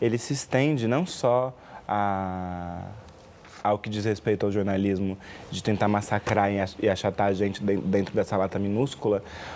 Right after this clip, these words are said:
mas também desse fetiche sobre os nossos corpos, do fetiche dessa hipersexualização da nossa, da nossa história, a hipersexualização do nosso corpo quando a gente tá no meio de um show, por exemplo, e a pessoa acha que ela tem direito de apalpar sua bunda porque você é uma mulher trans,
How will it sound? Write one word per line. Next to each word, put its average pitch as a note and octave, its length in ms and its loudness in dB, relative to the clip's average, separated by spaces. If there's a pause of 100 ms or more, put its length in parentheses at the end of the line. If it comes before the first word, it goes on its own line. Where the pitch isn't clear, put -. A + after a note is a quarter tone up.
mas B2+ 240 2
também C3+ 320 2
desse C3+ 160 0
fetiche - 400 -2
sobre B2+ 220 2
os A2+ 40 2
nossos A#2+ 280 -2
corpos, G#2 600 0 (360)
do A2 80 4
fetiche A2 640 0
dessa G#2+ 480 2
hipersexualização G#2+ 1200 0 (440)
da G#2+ 160 4
nossa, G#2 400 0
da G2+ 100 0
nossa G2+ 240 -2
história, A2 720 2 (320)
a G#2+ 140 2
hipersexualização G#2+ 920 0
do G#2+ 80 0
nosso G#2 180 -2
corpo G#2+ 200 0
quando G#2+ 140 2
a G2+ 40 2
gente G2+ 180 -2
tá G#2+ 120 0
no G#2+ 100 2
meio G#2+ 160 2
de G2 80 -2
um G#2 80 0
show, G#2 260 0
por G2+ 140 -2
exemplo, G2 560 0 (340)
e G#2+ 60 4
a G2+ 60 4
pessoa G2+ 320 2
acha - 160 -2
que - 80 -2
ela G2+ 100 2
tem G2+ 160 2
direito F#2+ 320 0
de - 80 -2
apalpar F#2+ 300 -2
sua F#2+ 160 0
bunda G2 240 0
porque - 180 -10
você - 60 -4
é - 20 -2
uma F#2+ 80 -4
mulher F#2+ 240 -2
trans, G2 500 -8